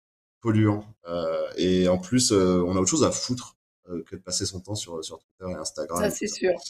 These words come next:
Speaker 1: Mais, euh, mais,
Speaker 2: C'est
Speaker 1: mais c'est extrêmement important. Par contre, c'est vrai que les, l'impact sur, euh, ce qui se passe là-dedans, euh,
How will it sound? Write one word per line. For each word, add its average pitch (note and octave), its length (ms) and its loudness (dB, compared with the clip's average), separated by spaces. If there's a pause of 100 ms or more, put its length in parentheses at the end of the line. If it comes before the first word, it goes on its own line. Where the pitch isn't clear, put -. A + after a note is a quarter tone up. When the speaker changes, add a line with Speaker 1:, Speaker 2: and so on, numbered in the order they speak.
(680)
Speaker 1:
Mais, G2 140 8
euh, G2+ 240 8
mais, G#2 220 8
Speaker 2:
C'est G#2 160 6
Speaker 1:
mais G2+ 580 8
c'est - 340 8
extrêmement E3 360 6
important. C3+ 400 0
Par G#2 180 -2
contre, D#3+ 180 2
c'est - 120 0
vrai G#2+ 180 2
que A2 100 -4
les, G2+ 180 4
l'impact G#2+ 680 -2
sur, F#2 320 -4
euh, F2 80 -4
ce - 100 -6
qui - 80 -10
se - 80 -6
passe G2+ 220 2
là-dedans, G2+ 520 2
euh, E2+ 280 0